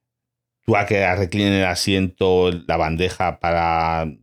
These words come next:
comer o si, o lo que sea, que, que no había comida en este avión,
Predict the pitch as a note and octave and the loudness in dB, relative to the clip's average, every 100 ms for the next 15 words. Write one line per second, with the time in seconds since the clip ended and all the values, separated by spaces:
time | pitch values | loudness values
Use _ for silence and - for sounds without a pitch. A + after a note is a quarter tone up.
0 | _ _ D2 E2+ G#2 F#2+ - F2+ C2+ D#2+ | _ _ -8 -4 -2 -2 -4 -6 -4 -4
1 | D#2+ D2+ F2+ D#2+ D#2 D#2 B1 A1+ _ _ | -6 -4 -4 -2 -4 -4 -8 -16 _ _
2 | C#2+ _ D2+ D2+ D#2 - E2 E2+ D2+ D2+ | _ _ -8 -4 -6 -2 -2 0 -2 -8
3 | D2+ F2 F2+ E2+ | -4 -2 0 -2